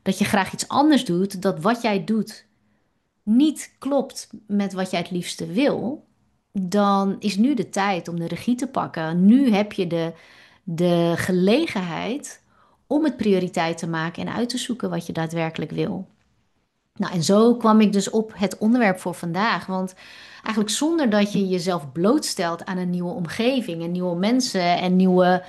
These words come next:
vaardigheden, leer je jezelf ook niet beter kennen. Want jezelf kennis en jezelf beter leren kennen gebeurt niet alleen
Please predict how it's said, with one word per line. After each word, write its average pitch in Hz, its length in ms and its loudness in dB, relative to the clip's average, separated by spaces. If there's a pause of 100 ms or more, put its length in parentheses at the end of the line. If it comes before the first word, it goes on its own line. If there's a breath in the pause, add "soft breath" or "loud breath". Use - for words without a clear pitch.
(680 loud breath)
vaardigheden, 226 1080 0 (160)
leer 294 220 0
je 320 140 2
jezelf 247 360 0
ook 311 140 -4
niet 233 160 0
beter 175 320 0
kennen. 156 400 -6
Want 208 260 0 (260 loud breath)
jezelf 220 760 0 (260)
kennis 277 800 -2
en 202 140 -2
jezelf 196 420 -4 (120)
beter 233 380 -2
leren 170 380 -6
kennen 247 460 -4
gebeurt - 680 -2
niet 202 500 2 (400)
alleen 214 600 0